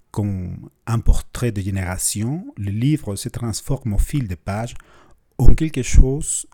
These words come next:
de plus sombre et plus tendre. Un examen de profondeur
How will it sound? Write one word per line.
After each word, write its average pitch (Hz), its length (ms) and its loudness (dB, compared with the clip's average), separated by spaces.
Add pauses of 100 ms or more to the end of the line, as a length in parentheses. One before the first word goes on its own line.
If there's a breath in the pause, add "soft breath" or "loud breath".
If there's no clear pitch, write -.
(240)
de 107 180 -6 (340)
plus 170 180 2
sombre 127 640 0 (260)
et 101 60 -2
plus - 240 2
tendre. - 560 4 (920 soft breath)
Un 107 140 -2
examen 120 640 -2
de 107 80 -6
profondeur 110 920 -6